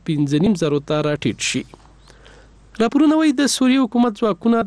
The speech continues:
د اسلامي دولت په نامه ډلې تر کنټرول لاندې رقه ولایت ته داخل شوي دي.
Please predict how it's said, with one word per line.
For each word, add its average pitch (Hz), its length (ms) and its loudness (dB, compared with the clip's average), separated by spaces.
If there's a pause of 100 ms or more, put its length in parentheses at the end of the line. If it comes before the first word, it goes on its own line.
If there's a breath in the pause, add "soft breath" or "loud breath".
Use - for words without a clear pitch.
د 190 160 2
اسلامي 180 400 -2
دولت 190 320 -2
په 165 120 0
نامه 151 220 -2
ډلې 180 300 -2
تر 143 180 -4
کنټرول 180 460 -2
لاندې 214 840 -2
رقه - 200 -8 (360)
ولایت 175 400 0
ته 180 160 -2
داخل 170 320 -2
شوي 113 280 0
دي. 120 60 -2